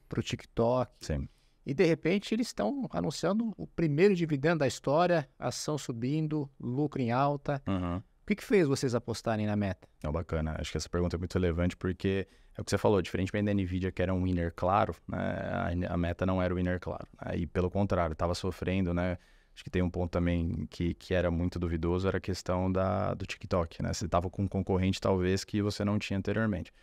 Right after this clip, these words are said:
Speaker 2: Mas só, assim, pass-, dando um step pra trás, né, assim, se a gente for olhar a história da, do, do Facebook, assim,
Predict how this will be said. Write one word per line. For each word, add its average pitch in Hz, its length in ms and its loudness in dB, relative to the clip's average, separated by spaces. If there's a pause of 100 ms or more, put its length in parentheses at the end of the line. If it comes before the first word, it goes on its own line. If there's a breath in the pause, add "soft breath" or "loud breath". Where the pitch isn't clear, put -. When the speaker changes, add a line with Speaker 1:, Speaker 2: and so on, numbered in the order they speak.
(400 soft breath)
Speaker 2:
Mas 113 180 0
só, - 260 2
assim, - 200 0
pass-, 101 220 0
dando 123 180 2
um 135 40 2
step 104 280 -2
pra 87 140 0
trás, 95 360 2
né, 90 160 -2
assim, 87 240 -4
se - 80 -6
a - 40 -2
gente 135 100 -4
for 87 100 -2
olhar 110 100 2
a 90 40 0
história 92 340 0
da, 82 160 -2
do, 85 180 -6
do 82 140 -4
Facebook, 85 580 0
assim, 98 360 0